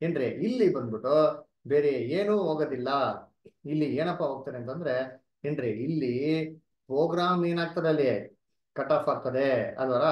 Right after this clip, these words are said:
So ಪ್ರೋಗ್ರಾಮ್ ಏನಾಗೋದು ಇಲ್ಲಿ, ಇಲ್ಲಿ cut off ಆಗೋದು ಅಂತ ನಾವೇನ್ ಮಾಡ್ತೀರಿ ಅಲ್ಲಿ ನೋಡ್ತೀರಿ ಅಲ್ವರ. So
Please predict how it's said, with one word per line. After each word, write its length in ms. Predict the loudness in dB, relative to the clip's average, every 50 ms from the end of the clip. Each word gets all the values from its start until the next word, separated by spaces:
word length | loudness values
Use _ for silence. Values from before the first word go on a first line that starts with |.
| 2 0 -2 -2
So 160 | -4 -4 0
ಪ್ರೋಗ್ರಾಮ್ 440 | 2 4 4 4 4 4 2 4 4
ಏನಾಗೋದು 380 | 2 2 2 2 2 2 2
ಇಲ್ಲಿ, 520 | 2 2 2 2 2 0 0 -4 -6 -10 -18 _ _ _ -2
ಇಲ್ಲಿ 440 | 0 2 2 4 2 2 0 -2 0
cut 200 | -2 0 2 2
off 160 | 2 2 2
ಆಗೋದು 320 | 2 2 2 2 2 0
ಅಂತ 160 | 0 -2 -4
ನಾವೇನ್ 300 | -4 -4 -4 -4 -2 -2
ಮಾಡ್ತೀರಿ 260 | -2 -4 -4 -4 -4 -2
ಅಲ್ಲಿ 160 | -2 -2 -2
ನೋಡ್ತೀರಿ 540 | -2 -4 -4 -4 -4 -6 -6 -8 -12 _ _ -20 -20 _ -4
ಅಲ್ವರ. 200 | -2 -2 0 2 2 0 0 -2 -6 -12 _ _ _ _ _ _ 2
So 120 | 4 6